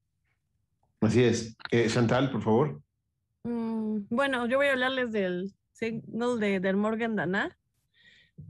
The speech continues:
Speaker 2: Mm, no sé, o sea,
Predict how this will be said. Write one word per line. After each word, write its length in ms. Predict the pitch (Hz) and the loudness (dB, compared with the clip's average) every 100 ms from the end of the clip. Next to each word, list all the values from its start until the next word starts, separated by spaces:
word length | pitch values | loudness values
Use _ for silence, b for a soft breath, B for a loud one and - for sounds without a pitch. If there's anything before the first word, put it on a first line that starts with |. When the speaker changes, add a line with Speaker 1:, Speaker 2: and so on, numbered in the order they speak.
| - - | -20 -6
Speaker 2:
Mm, 680 | 233 233 240 240 233 233 208 B _ _ _ - - _ _ - | -2 0 0 0 -2 -4 -6 B _ _ _ -20 -20 _ _ -6
no 140 | 254 | -2
sé, 220 | 226 330 320 | 2 2 2
o 80 | |
sea, 340 | 311 302 285 | 2 2 2